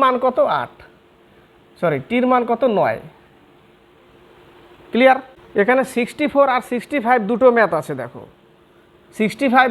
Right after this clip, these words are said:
ম্যাথটা হচ্ছে, এটা লুসেন্টের হিন্দি বই আছে এই ম্যাথটা। অনেকে কীভাবে করে, তবে এর মধ্যে কিছুই নেই। সিক্সটি ফোর, এক ব্যক্তি ষাট হাজার টাকার কিছু বার্ষিক পাঁচ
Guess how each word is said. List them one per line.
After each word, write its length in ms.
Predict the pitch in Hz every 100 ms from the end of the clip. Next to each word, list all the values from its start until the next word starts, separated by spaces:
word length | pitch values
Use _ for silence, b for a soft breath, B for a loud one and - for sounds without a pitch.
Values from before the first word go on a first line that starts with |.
| 240
ম্যাথটা 300 | 240 240 262 226
হচ্ছে, 280 | 226 170 180 269 _ _ _ _ _ -
এটা 200 | 202 233 208
লুসেন্টের 500 | 247 - 277 277 247
হিন্দি 240 | 202 254 269
বই 140 | 240 226 175
আছে 140 | 165 160
এই 60 | 151
ম্যাথটা। 320 | 135 - 123 101 - _ _ _ _ _ -
অনেকে 280 | 170 190 196 -
কীভাবে 320 | 233 233 247 240
করে, 180 | 190 156 170
তবে 140 | 185 202
এর 60 | 208 220
মধ্যে 200 | 190 214 214
কিছুই 280 | 196 202 185
নেই। 140 | 143 117 131 - b b b b b _ - _ _ -
সিক্সটি 280 | 233 - 262
ফোর, 120 | 220 180
এক 80 | 208 233
ব্যক্তি 240 | 269 - 285 -
ষাট 220 | 240 240 254
হাজার 180 | 277 277
টাকার 220 | 285 269 240
কিছু 180 | 247 262 202
বার্ষিক 360 | 214 220 - 262 -
পাঁচ 160 | 226 220